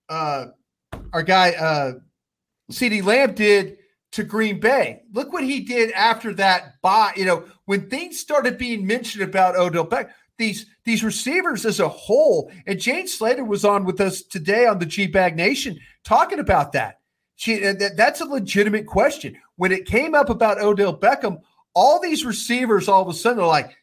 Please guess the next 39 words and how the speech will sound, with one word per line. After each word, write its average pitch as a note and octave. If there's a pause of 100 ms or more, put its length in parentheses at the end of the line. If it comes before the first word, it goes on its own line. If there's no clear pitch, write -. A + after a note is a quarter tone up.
"Yeah, F3+
we'd C#3
love D#3+
to D3+
have F3
him. G2+ (140)
Yeah, F3
we'd E3+
love D3+
to D3+
have F#3+
him. A2 (180)
Yeah, A#3+
we'd F3+
love E3+
to D#3
have G#3
him." A2+ (340)
But G3+
deep A#3
down G#3
inside, C#4
they're G#3+
like, E3 (320)
"Yeah, F#3+
we F3
need A3+
to D#3+
play E3+
better G#3
here. A#2 (120)
Yeah, G3
we E3
need F3+
to, F3
like, D#3+
make F3
more F3+
plays." F#3+